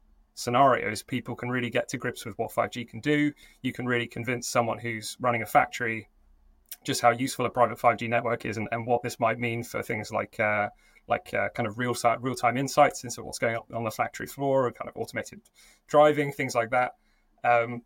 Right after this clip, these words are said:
whereas, yeah, for the, for the average consumer, five G is still very much just like, "Oh, it's, it's slightly faster than four G, and half the time it, all it's really doing is draining my battery." So they don't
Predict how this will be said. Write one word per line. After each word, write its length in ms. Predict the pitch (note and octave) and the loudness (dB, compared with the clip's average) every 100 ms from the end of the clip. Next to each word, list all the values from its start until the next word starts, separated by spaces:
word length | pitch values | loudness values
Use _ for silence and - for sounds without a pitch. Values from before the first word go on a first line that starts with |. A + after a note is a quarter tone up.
| _ _ _ | _ _ _
whereas, 340 | C3+ C3 A#2+ A#2 | 0 2 2 2
yeah, 120 | C3 | 0
for 140 | - | 0
the, 140 | B2+ B2+ - | -4 -4 -2
for 80 | |
the 80 | C#3 | 6
average 280 | D3 D3 C#3+ | 6 6 0
consumer, 380 | C3+ - C#3+ C#3 | -4 -2 0 0
five 220 | C3+ B2+ | 0 -2
G 160 | A#2+ B2 | 0 -4
is 80 | |
still 180 | - B2 | -2 -2
very 200 | A#2 A#2 | 0 0
much 260 | A2+ - - | 0 -6 -6
just 260 | A#2 - | -6 -4
like, 180 | A2+ A2 | -4 -4
"Oh, 100 | C#2+ | -4
it's, 320 | - - - _ | -6 -8 -12 _
it's 160 | - | -14
slightly 320 | - G#2 G#2+ B2 | -4 0 0 2
faster 400 | C3+ C3+ - C3 | 4 4 2 -4
than 160 | D3 | -4
four 240 | D3 F3+ D3 | -2 0 0
G, 320 | A#2+ A#2 A2+ _ _ | -2 -6 -8 _ _
and 140 | A#2+ B2+ | 0 4
half 180 | B2 | 4
the 60 | C3 | 2
time 220 | C3 B2+ | 0 0
it, 80 | C3 | 0
all 120 | C3+ | -4
it's 140 | B2+ C3+ | -4 -2
really 160 | B2 | -2
doing 200 | A#2+ A#2+ | 0 -2
is 120 | A2+ | -2
draining 240 | - A#2 A2 | 0 0 0
my 80 | A2+ | 0
battery." 360 | A2 - - | 0 -2 -10
So 260 | - A#2 A#2 _ - _ - | -4 -4 -4 _ -20 _ 2
they 100 | D#3 | 4
don't 200 | D3 | 4